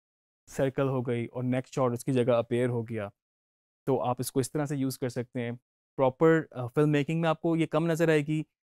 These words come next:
हाँ, अगर कोई अपबीट किस्म का कोई शो है, कोई उसमें कोई कॉमिक एलिमेंट है, अ, normally साउंड इफेक्ट के साथ भी इसको यूज़ करते हैं, तो वहाँ पर आप इसको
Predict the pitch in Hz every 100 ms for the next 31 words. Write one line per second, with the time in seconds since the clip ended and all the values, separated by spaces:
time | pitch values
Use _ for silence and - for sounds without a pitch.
0 | - 175 139 - 147 165 180 - - 147
1 | 143 165 156 170 160 147 151 139 - 135
2 | 131 131 123 - - 151 156 135 131 127
3 | 123 127 - 127 123 120 117 120 120 123
4 | - _ _ 127 131 139 131 147 143 151
5 | - 139 143 143 139 127 131 123 120 -
6 | _ _ _ _ _ 123 120 120 120 127
7 | 135 135 139 135 139 135 131 139 - 135
8 | 131 143 127 - 127 120 120 131 120 123
9 | 123 - 139 131 123 120 135 123 - 117
10 | - 156